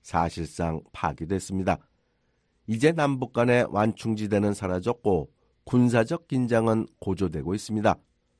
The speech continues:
워싱턴의 한반도 전문가인 스콧 스나이더 미국 외교협회 미얀정책국장은 이 같은 긴장 고조 배경에는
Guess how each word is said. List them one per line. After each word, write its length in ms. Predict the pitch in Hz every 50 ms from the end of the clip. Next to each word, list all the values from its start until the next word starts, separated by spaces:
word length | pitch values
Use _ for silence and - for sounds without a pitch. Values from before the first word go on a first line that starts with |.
| _ _ _ _ _ _ _ _ _ _ _ _ -
워싱턴의 580 | - 117 131 131 135 127 - - 131 151 185
한반도 500 | 175 160 147 139 127 131 127 123 120 123
전문가인 680 | 113 117 117 117 117 113 113 113 117 117 117 117 110 -
스콧 340 | - - - - - 113 104
스나이더 640 | - - 113 117 110 107 104 98 107 107 107 - -
미국 480 | 101 101 107 104 90 107 107 104 - -
외교협회 760 | 98 101 104 98 98 101 98 98 95 - - 110 110 104 - -
미얀정책국장은 1300 | 92 95 101 104 101 98 98 90 98 90 87 - 95 92 - 87 - - - 120 135 127 95 78 71 - _ _ _ _ _ _ _ _ _ -
이 120 | 110 113
같은 400 | 123 117 110 - - 160 175 175
긴장 480 | - - 139 135 127 117 127 120 120 110
고조 240 | 113 107 104 113
배경에는 680 | 107 - 104 98 92 95 92 101 127 139 127 90 73 71